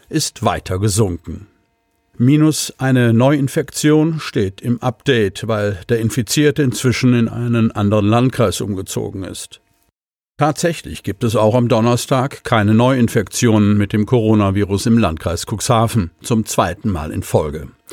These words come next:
Zwei Menschen gelten als genesen. Ein sechsundachtzig-jähriger Mann ist an dem Virus verstorben. Der Landrat Kai-Uwe Bielefeld drückte sein Bedauern darüber aus und sprach von einer betrüblichen Nachricht angesichts der ansonsten aufkeimenden Hoffnung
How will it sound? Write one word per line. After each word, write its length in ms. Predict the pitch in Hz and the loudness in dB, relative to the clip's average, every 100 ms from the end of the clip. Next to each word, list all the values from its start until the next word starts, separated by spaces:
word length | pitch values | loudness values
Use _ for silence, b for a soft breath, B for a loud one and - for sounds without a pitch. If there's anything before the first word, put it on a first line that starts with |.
| B B B | B B B
Zwei 260 | - 139 143 | -2 0 2
Menschen 460 | 127 117 - 143 | 4 2 0 0
gelten 320 | 123 98 95 95 | 2 0 -2 -8
als 180 | 92 | -8
genesen. 680 | - 107 117 113 98 101 92 - _ | 0 2 4 4 2 0 -2 -10 _
Ein 240 | 117 107 | -4 -2
sechsundachtzig-jähriger 1080 | 95 131 - 135 110 - - - 113 110 98 | 0 -2 0 0 0 -4 -8 0 2 2 2
Mann 280 | 101 104 120 | 4 4 2
ist 320 | 117 107 - | 2 -2 -4
an 300 | 107 113 117 | -4 -2 -2
dem 180 | 123 117 | -2 -2
Virus 320 | 101 87 90 | 0 -4 -4
verstorben. 680 | - 113 - 98 85 80 85 - _ _ _ _ - | -4 -4 0 0 0 -2 -8 -14 _ _ _ _ -2
Der 100 | 117 | 0
Landrat 380 | 147 143 104 | 0 0 -2
Kai-Uwe 440 | - 110 120 104 110 | 0 0 2 2 2
Bielefeld 760 | 113 113 120 135 147 156 - | 2 2 2 2 2 0 -4
drückte 400 | 131 123 - 131 | -4 -4 0 0
sein 260 | 113 127 117 | 2 2 2
Bedauern 500 | 110 123 113 107 92 | 2 2 4 2 0
darüber 400 | 92 92 101 98 | -2 -2 -2 2
aus 280 | 104 101 117 | 2 0 0
und 180 | 98 | -2
sprach 460 | - - 110 110 120 | -4 -6 0 2 2
von 140 | - | -2
einer 400 | 110 113 107 107 - | -2 0 2 0 -2
betrüblichen 680 | 120 - 135 127 127 - 113 | -6 -2 0 0 -2 0 2
Nachricht 580 | 107 123 123 98 - 85 | 4 4 2 -2 -2 -6
angesichts 580 | 95 101 92 98 - - | -4 -4 -4 -6 -6 -2
der 140 | 107 | 0
ansonsten 640 | 101 95 107 104 - 110 | 2 2 2 0 0 0
aufkeimenden 760 | - 104 - - 101 92 90 87 | 2 0 2 0 0 0 0 0
Hoffnung 500 | 98 - 104 92 | 0 2 0 0